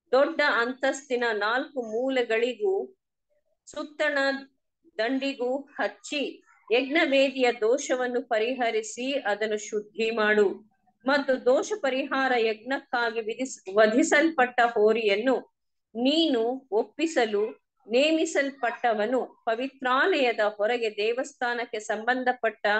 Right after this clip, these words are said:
ಗೊತ್ತಾದ ಸ್ಥಳದಲ್ಲಿ ಅದನ್ನು ಸುಡಬೇಕು. ಎರಡನೆಯ ದಿನದಲ್ಲಿ ನೀನು ಪೂರ್ಣಾಂಗವಾದ ಹೋತವನ್ನು ದೋಷ ಪರಿಹಾರ ಯಜ್ಞಕ್ಕಾಗಿ ಅರ್ಪಿಸು. ಹೋರಿ ಹೋಗಿ,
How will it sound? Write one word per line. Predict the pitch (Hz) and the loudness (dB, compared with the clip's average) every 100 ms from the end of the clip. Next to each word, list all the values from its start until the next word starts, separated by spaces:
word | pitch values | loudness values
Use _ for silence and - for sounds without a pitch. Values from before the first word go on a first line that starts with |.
| 262 _ _ _ _ | -2 _ _ _ _
ಗೊತ್ತಾದ | 233 269 269 269 330 349 | 0 2 2 4 4 2
ಸ್ಥಳದಲ್ಲಿ | 330 262 240 247 247 233 240 269 | 0 0 2 2 2 0 0 0
ಅದನ್ನು | 269 208 226 226 220 | -2 -2 -2 -2 -6
ಸುಡಬೇಕು. | - 208 214 208 208 208 226 - - _ _ _ | -6 -4 -2 0 -2 -2 -4 -4 -8 _ _ _
ಎರಡನೆಯ | 233 277 359 415 330 262 247 240 | -4 -2 0 0 0 0 -2 -4
ದಿನದಲ್ಲಿ | 226 240 233 226 226 254 | -4 -4 -2 -4 -4 -4
ನೀನು | 277 233 226 208 | -4 -4 -4 -4
ಪೂರ್ಣಾಂಗವಾದ | 208 240 247 247 254 320 359 254 240 226 220 214 220 254 | -4 -4 -2 0 0 0 0 -2 0 -2 -2 -2 -2 -2
ಹೋತವನ್ನು | 240 233 240 240 220 208 220 208 | -4 -4 -2 -4 -4 -2 -2 2
ದೋಷ | 226 - 269 | 0 2 0
ಪರಿಹಾರ | 247 226 233 226 214 208 | 2 0 0 0 2 2
ಯಜ್ಞಕ್ಕಾಗಿ | 196 196 254 269 - 233 208 214 | 2 -2 -4 -6 -2 -2 -2 -4
ಅರ್ಪಿಸು. | 214 202 - 196 - 196 - _ _ _ _ _ _ | -2 -4 -4 -8 -4 -4 -4 _ _ _ _ _ _
ಹೋರಿ | 269 320 403 381 | 6 6 6 4
ಹೋಗಿ, | 247 226 226 277 277 - | 4 2 2 -2 -4 -6